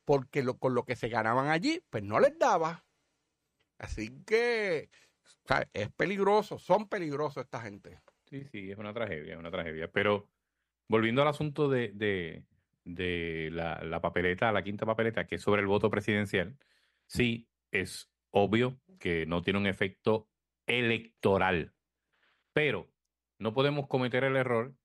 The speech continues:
Speaker 2: que ya hemos cometido en varias ocasiones, en la, aquella
Speaker 1: De
Speaker 2: elección
Speaker 1: apostarle al
Speaker 2: aquí cuando
Speaker 1: perdedor.
Speaker 2: era
Speaker 1: <laughs>
Speaker 2: Sí, sí, aquí hubo una primaria, por ejemplo, entre Barack Obama y, y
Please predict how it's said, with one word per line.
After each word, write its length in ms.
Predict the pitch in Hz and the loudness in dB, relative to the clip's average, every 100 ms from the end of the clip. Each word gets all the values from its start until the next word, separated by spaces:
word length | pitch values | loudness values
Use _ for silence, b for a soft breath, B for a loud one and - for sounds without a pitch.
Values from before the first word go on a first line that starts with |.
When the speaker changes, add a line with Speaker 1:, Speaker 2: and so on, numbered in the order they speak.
| _ | _
Speaker 2:
que 120 | 87 | -6
ya 120 | 82 92 | -2 0
hemos 180 | 107 | 0
cometido 400 | - 104 98 123 | 0 0 2 2
en 80 | 123 | 4
varias 240 | 196 262 151 | 2 2 2
ocasiones, 640 | 135 - 101 90 78 78 - | 0 -4 -4 -4 -6 -10 -4
en 260 | 90 87 | -2 2
la, 180 | 87 87 90 | 2 2 0
aquella 560 | 82 95 101 120 123 | 0 0 2 2 2
Speaker 1:
De 60 | 120 | 2
Speaker 2:
elección 360 | 120 127 123 | 0 -2 0
Speaker 1:
apostarle 140 | 123 113 | 2 2
al 40 | |
Speaker 2:
aquí 120 | 123 | 2
cuando 360 | 120 117 113 113 | 0 0 2 2
Speaker 1:
perdedor. 40 | |
Speaker 2:
era 220 | 117 123 107 | 2 0 -2
Speaker 1:
<laughs> 1120 | - 427 392 - - - 381 - 359 - 339 - | -10 0 2 2 -2 -20 -20 -16 -12 -12 -8 -2
Speaker 2:
Sí, 220 | 170 226 | 0 0
sí, 240 | 208 214 123 | -2 -2 -2
aquí 260 | 120 127 | -2 0
hubo 240 | 135 151 151 | 2 4 2
una 180 | 151 147 | 0 -2
primaria, 380 | 143 147 147 | -4 -2 -2
por 120 | 139 139 | -2 -4
ejemplo, 260 | 156 143 | -6 -8
entre 180 | 127 117 | -4 0
Barack 300 | 104 107 - | 2 0 0
Obama 520 | 127 123 123 127 123 - | 0 2 2 0 -4 -2
y, 500 | 113 110 104 95 87 _ _ _ _ _ | 0 0 0 -4 -8 _ _ _ _ _
y 100 | - | -6